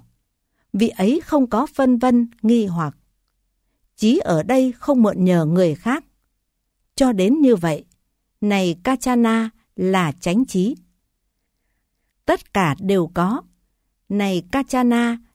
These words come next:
là một cực đoan. Tất cả đều không có là một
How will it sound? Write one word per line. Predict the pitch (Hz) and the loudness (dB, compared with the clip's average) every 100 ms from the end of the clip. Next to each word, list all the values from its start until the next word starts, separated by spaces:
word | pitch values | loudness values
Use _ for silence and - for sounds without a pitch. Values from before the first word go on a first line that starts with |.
| - | -10
là | 196 196 180 | -4 0 2
một | 180 180 180 | 2 0 0
cực | 175 | -2
đoan. | - 214 220 208 _ _ _ _ _ _ _ | -2 -2 -2 -4 _ _ _ _ _ _ _
Tất | 370 - | -4 -4
cả | - 180 | -4 -2
đều | 151 180 185 | -2 0 0
không | 156 277 254 | 2 2 2
có | 214 202 330 _ - | 0 -2 -4 _ -6
là | 196 196 | -2 0
một | 180 180 | 2 0